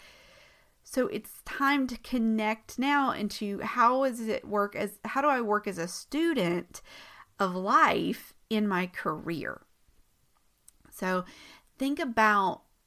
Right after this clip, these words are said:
you know, as you're transitioning, what does your career look like? Do you have more school to go?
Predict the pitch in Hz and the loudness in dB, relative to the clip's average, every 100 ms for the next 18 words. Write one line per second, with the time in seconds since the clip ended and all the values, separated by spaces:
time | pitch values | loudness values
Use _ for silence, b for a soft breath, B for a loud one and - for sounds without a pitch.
0 | _ _ _ _ 220 202 196 - 214 214 | _ _ _ _ -4 -2 -2 0 0 0
1 | 214 226 202 202 208 202 180 196 233 220 | -2 -2 -2 -2 -2 -2 0 0 0 -4
2 | 226 220 226 202 185 202 226 190 185 - | -6 -6 -4 -2 0 -2 0 2 0 -2
3 | 175 185 180 190 190 185 - - 180 175 | -8 -2 -2 -2 -4 -6 -8 -6 -6 -4
4 | 208 185 285 262 165 156 | -6 0 2 4 4 2